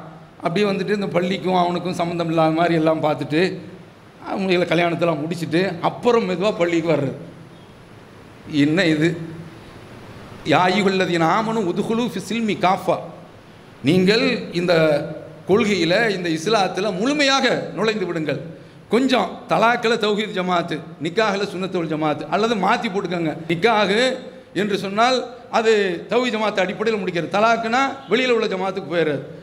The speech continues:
அல்லது தலாக்கு தௌஹீத் ஜமாத்துல இருந்தா நிக்காஹ் வெளியில உள்ள ஜமாத்துக்கு போயிடுறது.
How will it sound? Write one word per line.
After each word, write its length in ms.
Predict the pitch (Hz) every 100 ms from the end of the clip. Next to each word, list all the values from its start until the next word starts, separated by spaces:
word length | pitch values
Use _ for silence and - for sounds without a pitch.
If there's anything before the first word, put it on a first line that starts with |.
| -
அல்லது 360 | - 233 254 247 220 180 - - -
தலாக்கு 380 | 180 285 254
தௌஹீத் 300 | 254 233 240
ஜமாத்துல 340 | 220 220 208 202
இருந்தா 280 | 196 233 262
நிக்காஹ் 540 | 202 240 262 240 - - -
வெளியில 280 | 190 277 262
உள்ள 500 | 226 220 208 185 - - - - -
ஜமாத்துக்கு 440 | 196 226 202 190 175
போயிடுறது. 420 | 185 180 165 135